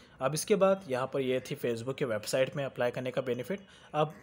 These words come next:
let's example आपको अप्लाई करना है अपने Facebook के एप्लीकेशन में अपना प्रोफाइल लॉक का फीचर, तो डायरेक्टली आपको फिर से लॉगिन हो जाना है Facebook के एप्लीकेशन में, and then उसके बाद यहाँ पर भी आपको थ्री डॉट आइकन पे जाना है from here, and then scroll down करने के बाद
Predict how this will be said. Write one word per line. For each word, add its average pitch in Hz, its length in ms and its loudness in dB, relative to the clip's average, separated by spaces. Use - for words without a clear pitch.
let's 165 240 4
example 160 360 2
आपको 143 240 2
अप्लाई 131 280 2
करना 127 260 -2
है 131 80 0
अपने 127 220 -2
Facebook 113 540 -4
के 139 180 0
एप्लीकेशन 165 680 4
में 113 300 -4
अपना 110 260 -6
प्रोफाइल 117 420 -2
लॉक 110 240 -2
का 117 80 -6
फीचर, - 340 -10
तो 143 80 -4
डायरेक्टली 165 340 4
आपको 160 180 0
फिर 151 140 0
से 151 140 0
लॉगिन 123 340 0
हो 131 80 -2
जाना 139 180 -2
है 151 80 -8
Facebook 113 340 -4
के 131 60 -2
एप्लीकेशन 117 540 -4
में, 160 180 -8
and 113 180 -6
then 180 100 2
उसके 165 220 -2
बाद 147 220 0
यहाँ 127 140 0
पर 131 140 -4
भी 131 80 0
आपको 123 220 0
थ्री 117 160 -6
डॉट 113 240 -4
आइकन 113 260 -4
पे 127 120 -4
जाना 123 220 -4
है 170 100 -10
from 104 180 -4
here, 147 160 -2
and 104 120 -6
then 208 180 -4
scroll 117 300 -2
down 123 160 0
करने 120 180 -4
के 123 100 -2
बाद 160 240 -2